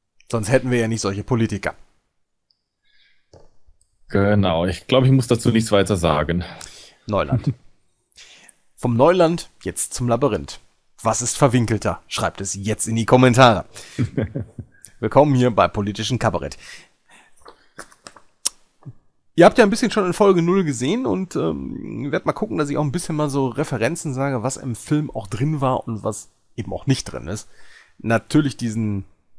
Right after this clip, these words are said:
Speaker 1: Adventure-Part, den wir gleich sehen werden, wenn dieses interessante Schwarzbild, das in seiner Gänze doch eine gewisse Dunkelheit und einen gewissen Nihilismus auf postapokalyptischer Weise verkörpert.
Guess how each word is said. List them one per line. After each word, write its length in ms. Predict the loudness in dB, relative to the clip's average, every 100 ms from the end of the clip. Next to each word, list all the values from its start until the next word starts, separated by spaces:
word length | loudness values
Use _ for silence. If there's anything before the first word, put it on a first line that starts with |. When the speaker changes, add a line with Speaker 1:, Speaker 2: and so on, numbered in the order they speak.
| -20 -16 -6
Speaker 1:
Adventure-Part, 760 | -4 -2 -2 0 -2 -4 -4
den 100 | -4
wir 100 | -6
gleich 260 | -6 -8 -10 -12
sehen 280 | -8 -6 -6
werden, 340 | -6 -6 -10 -8
wenn 240 | -8 -8
dieses 280 | -12 -12 -12 -10
interessante 480 | -10 -8 -10 -10
Schwarzbild, 800 | -10 -6 -6 -6 -14 -12 -12 -14 _ _ _ _ -16
das 140 | -10
in 100 | -6
seiner 260 | -4 -4 -4
Gänze 520 | -4 -4 -6 -8 -6
doch 220 | -6 -6
eine 140 | -4
gewisse 360 | -4 -4 -6 -6
Dunkelheit 680 | -4 -4 -4 -6 -4 -8 -8
und 140 | -10
einen 160 | -8 -8
gewissen 480 | -8 -8 -8 -8 -8 -16 -20 _ -14 -4
Nihilismus 1000 | -2 0 -2 0 -2 -4 -6 -6 -8 -12 _ _ _ _ _ -6
auf 280 | -6 -6 -10 _
postapokalyptischer 1040 | -6 -6 -4 -8 -6 -4 -4 -4 -6 -4 -2
Weise 240 | -2 -4
verkörpert. 600 | -8 -6 -6 0 0 0